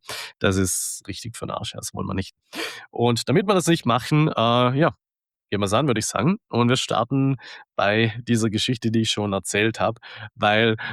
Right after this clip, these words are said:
nach dieser, nach dieser Situation, ja, wo ich wieder daheim war, also ich hab eh schon gesagt, ich war so richtig angepisst, äh, auf mich selber, ja, weil ich mir einfach gedacht hab: „Junge, es kann doch nicht sein,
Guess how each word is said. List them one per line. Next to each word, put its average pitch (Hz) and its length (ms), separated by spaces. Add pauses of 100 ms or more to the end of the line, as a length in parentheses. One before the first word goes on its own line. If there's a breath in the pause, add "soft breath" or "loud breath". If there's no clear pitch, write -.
(120)
nach 107 360
dieser, 143 520 (520)
nach 113 280
dieser 135 260
Situation, 113 640
ja, 113 120
wo 113 80
ich - 140
wieder 107 160
daheim 110 400
war, 113 260
also 107 180
ich 101 140
hab - 80
eh 117 100
schon 113 160
gesagt, 95 320
ich - 120
war 101 100
so 107 100
richtig 120 500
angepisst, 151 720 (460 loud breath)
äh, 127 400 (520)
auf 127 200
mich 175 140
selber, - 360 (180)
ja, 110 240
weil 104 100
ich 117 80
mir 101 80
einfach 131 160
gedacht - 280 (100)
hab: 123 120 (260)
„Junge, 117 360
es - 200
kann 156 280
doch 151 240
nicht 131 220
sein, - 260